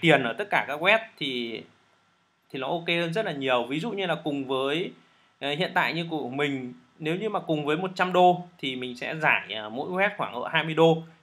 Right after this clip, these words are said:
Như vậy là sẽ ok hơn rất là nhiều. Nếu như có mất thì nó chết ở một web thì cũng chỉ mất hai mươi đô thôi. Còn hơn là các bạn giải hẳn một trăm đô vào một web thì nó sẽ có mất, thì nó cũng mất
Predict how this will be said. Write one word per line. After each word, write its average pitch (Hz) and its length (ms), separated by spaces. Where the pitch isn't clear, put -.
Như 175 120
vậy 120 140
là 123 120
sẽ 123 120
ok 156 380
hơn 160 160
rất 202 100
là 185 80
nhiều. 135 260
Nếu 127 120
như 175 200
có 196 80
mất 214 300
thì 117 220
nó 120 240
chết 220 200
ở 131 100
một 113 200
web 170 180
thì 120 200
cũng 139 180
chỉ 110 100
mất 151 180
hai 151 120
mươi 147 100
đô 147 220
thôi. 160 200
Còn 147 140
hơn 185 180
là 156 100
các 165 120
bạn 139 200
giải 107 220
hẳn 131 180
một 120 220
trăm 175 180
đô 165 160
vào 139 100
một 120 200
web 180 160
thì 127 140
nó 123 140
sẽ - 220
có 147 80
mất, 240 280
thì 117 180
nó 123 220
cũng - 340
mất 165 120